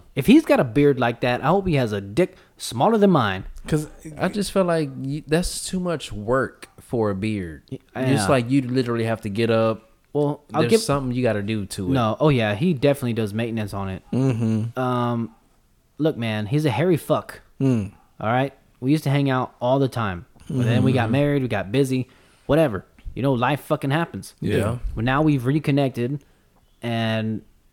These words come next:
Speaker 1: it's completely possible that he could grow it.
Speaker 2: Yeah.
Speaker 1: But I know he's, I know it's fake. I fucking know it.
Speaker 2: <laughs> You just have a feeling, strong feeling.
Speaker 1: Hashtag beard be fake. Hashtag fake news.
Speaker 2: So go look at,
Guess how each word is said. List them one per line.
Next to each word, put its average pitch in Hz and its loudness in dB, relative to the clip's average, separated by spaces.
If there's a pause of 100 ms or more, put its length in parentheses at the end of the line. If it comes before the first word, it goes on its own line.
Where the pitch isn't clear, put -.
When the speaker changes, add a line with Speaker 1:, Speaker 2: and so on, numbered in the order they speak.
(140)
Speaker 1:
it's 135 -4
completely 165 -2
possible 131 -2
that 110 -2
he 135 -2
could 107 -6
grow 120 2
it. - -6 (480)
Speaker 2:
Yeah. 127 4
Speaker 1:
But - 2 (1200)
I - -12
know 147 -2
he's, 110 -2 (140)
I 127 -8
know 143 -6
it's - -14
fake. - -16 (340)
I 156 8
fucking 147 4
know 131 0
it. - -10
Speaker 2:
<laughs> - -20
You - -4
just 117 -4
have 110 -4
a 92 -10 (120)
feeling, 117 -2
strong 139 0
feeling. 113 -10
Speaker 1:
Hashtag 143 0
beard 143 2
be 147 2
fake. 123 -4 (1400)
Hashtag 113 -4
fake 139 -2
news. 127 2
Speaker 2:
So - -4
go 117 2
look 139 2
at, 127 0